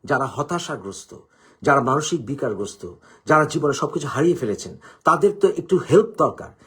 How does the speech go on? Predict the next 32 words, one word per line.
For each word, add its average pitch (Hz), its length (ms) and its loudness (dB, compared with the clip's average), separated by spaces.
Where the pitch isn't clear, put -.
এবং 160 140 2
সেই 233 220 2
ক্ষেত্রে 113 420 -6
মানুষ 160 340 4
যারা 170 200 4
ড্রাগস 170 600 0
নেয়, 92 200 -8
কড়া 226 300 8
ড্রাগস 147 400 -2
নেয়, 98 160 -14
এই 143 240 2
ইলিগালি 220 720 2
ড্রাগস 185 320 2
যারা 170 420 2
ঢুকছে 175 440 -2
দেশে, 104 460 -4
এটাকে 233 280 -4
বন্ধ 160 320 -2
করার 156 260 -4
জন্য, - 180 -12
এই 156 60 -6
ব্যবসাকে 175 320 -6
বন্ধ 147 240 -8
করার 170 240 -8
জন্য, 180 320 -8
এই 147 60 0
মানুষের 175 360 2
ভিতরে 180 300 -2
কামনেস 220 560 2
নিয়ে 170 140 2
আসার 131 240 -4
জন্য 117 280 -6